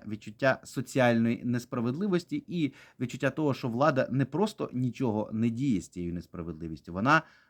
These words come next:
є цією несправедливістю. Це, до речі, звичайно, разюча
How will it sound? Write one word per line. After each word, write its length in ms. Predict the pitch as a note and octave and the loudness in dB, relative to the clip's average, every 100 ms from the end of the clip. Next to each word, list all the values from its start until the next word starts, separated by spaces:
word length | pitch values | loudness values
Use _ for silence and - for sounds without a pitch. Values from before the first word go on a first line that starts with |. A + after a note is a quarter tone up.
| _ _ | _ _
є 400 | B2 A2+ C3+ G#2+ - | -6 4 6 6 0
цією 360 | - F#2 E2+ E2 | -10 -8 -6 -8
несправедливістю. 840 | D#2+ - D#2 D#2 - - - - _ - - | -12 -16 -18 -18 -20 -20 -20 -20 _ -20 -20
Це, 120 | - D#3+ | -6 2
до 80 | |
речі, 200 | D#3 D3 | 2 2
звичайно, 580 | C#3+ C3+ D3 C#3 C#3 C3 - _ _ _ | 0 2 6 6 6 2 -2 _ _ _
разюча 560 | - B2+ B2 G#3+ - C3 | 2 4 4 4 4 0